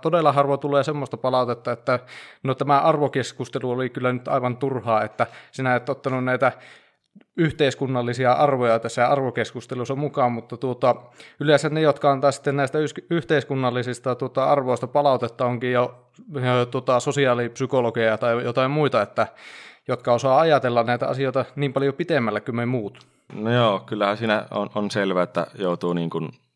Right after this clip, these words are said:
Speaker 2: somessa yksinkertaistamaan asioita ja, ja no se on varmaan ollut se syy, että miksi noi mun tekemät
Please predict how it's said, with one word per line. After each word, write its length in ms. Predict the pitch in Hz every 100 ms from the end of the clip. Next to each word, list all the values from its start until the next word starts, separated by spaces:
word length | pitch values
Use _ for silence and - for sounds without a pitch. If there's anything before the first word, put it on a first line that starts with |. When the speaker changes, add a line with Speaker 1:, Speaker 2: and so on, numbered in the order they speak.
| _
Speaker 2:
somessa 680 | - - 87 87 85 - 85 - _ _ -
yksinkertaistamaan 1000 | 92 - 87 92 85 87 - 92 90 - _ _ _ _ -
asioita 480 | 92 90 87 87 90
ja, 140 | 85 - - - - _ _
ja 240 | - 95 87
no 140 | 107 98
se 120 | 104
on 80 | 101
varmaan 300 | 101 101 104
ollut 160 | 101
se 100 | -
syy, 280 | 104 104 101
että 280 | 101 92 - -
miksi 340 | 92 90 -
noi 280 | 90 87 - _ _ _ _
mun 300 | - 92 92
tekemät 340 | - 92 87